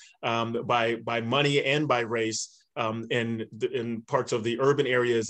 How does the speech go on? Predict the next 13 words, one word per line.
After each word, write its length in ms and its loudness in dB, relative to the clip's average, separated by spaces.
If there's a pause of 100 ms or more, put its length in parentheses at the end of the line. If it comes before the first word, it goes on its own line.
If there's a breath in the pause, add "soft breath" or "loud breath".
(120)
in 100 -4
the 80 -4
North 360 2
than 100 -2
we 100 -2
find 500 0 (300 soft breath)
in 180 0
some 200 0
of 60 -4
the 80 0
Southern 440 0
states. 400 -2 (280 loud breath)
So, 420 4